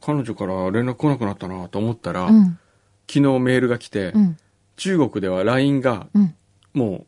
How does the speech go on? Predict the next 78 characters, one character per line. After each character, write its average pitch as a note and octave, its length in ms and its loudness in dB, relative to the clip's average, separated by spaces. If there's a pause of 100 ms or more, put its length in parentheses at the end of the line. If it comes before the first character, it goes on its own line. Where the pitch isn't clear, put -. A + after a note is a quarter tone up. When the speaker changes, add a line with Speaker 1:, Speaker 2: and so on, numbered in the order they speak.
(460)
Speaker 1:
禁 C#3+ 200 4
止 C3+ 140 -2
に B2 60 0
な A2+ 80 0
っ - 40 -10
て - 100 -12
ん - 40 -16
だ - 60 -20
っ - 40 -20
て。 - 160 -20 (200)
Speaker 2:
え、 C#4+ 120 2 (180)
禁 - 320 -8
止 - 160 -8
っ - 40 -20
て - 120 -6
ど - 60 -6
う - 40 -8
い - 40 -8
う A#3+ 60 -4
こ F3 100 -14
と？ E3 100 -16
Speaker 1:
禁 E3+ 160 4
止。 D#3 180 0
だ C#3 100 2
か B2 60 -6
ら A2 60 -2
政 F3+ 280 2
府 A2 140 -12
が G2 100 0
Speaker 2:
あ、 - 120 -2 (240)
あ F#4 40 -2
ー。 G4+ 120 0
Speaker 1:
も D#3+ 140 4
う - 20 0
シ D3 100 0
ャ F3+ 40 2
ッ - 80 -2
ト F#3 240 2
ア E3 60 4
ウ D3+ 80 0
ト - 80 -12
す - 140 -18
ん - 60 -18
の。 - 60 -20
Speaker 2:
本 E4+ 180 -4 (280)
当？ A#4 100 -2 (180)
Speaker 1:
う A3 40 0
ん。 G#2 220 -8 (380)
Speaker 2:
で、 D#4+ 60 -10
使 F#4+ 200 -4
え F#4+ 40 -2
な F#4+ 100 0
く F#4+ 80 -2
な F#4+ 80 -2
っ - 20 -8
ち - 40 -8
ゃ - 20 -8
っ - 20 -8
た D4 60 2
ん - 0 -
だ。 G3 60 6
Speaker 1:
使 F#3+ 40 6
え F3+ 40 2
な F3 100 4
い - 40 4
ん - 40 2
だ G#3 160 0
っ - 40 -6
て。 - 60 -6
Speaker 2:
は - 60 -10 (480)
あ。 C4+ 920 -20 (560)
他 D4+ 280 2
の A4+ 120 4
も E4+ 120 6
そ C4+ 160 4
う A3+ 60 2
か F3 100 -4
な？ E3+ 280 -4